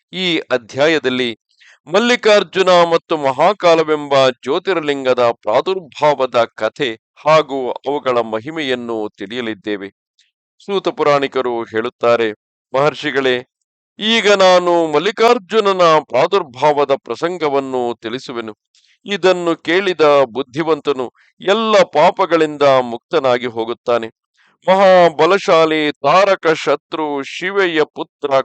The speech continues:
ಕುಮಾರ ಕಾರ್ತಿಕೇಯನು ಇಡೀ ಪೃಥ್ವಿಯನ್ನು ಪ್ರದಕ್ಷಿಣೆ ಮಾಡಿ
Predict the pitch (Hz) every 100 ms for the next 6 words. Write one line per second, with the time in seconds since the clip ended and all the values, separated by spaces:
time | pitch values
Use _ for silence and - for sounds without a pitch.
0 | - 131 180 175 143 135 - 117 160 170
1 | 151 147 135 131 113 _ _ _ - 233
2 | 247 226 208 - 175 220 214 202 180 175
3 | 165 - 123 175 - 175 165 151 143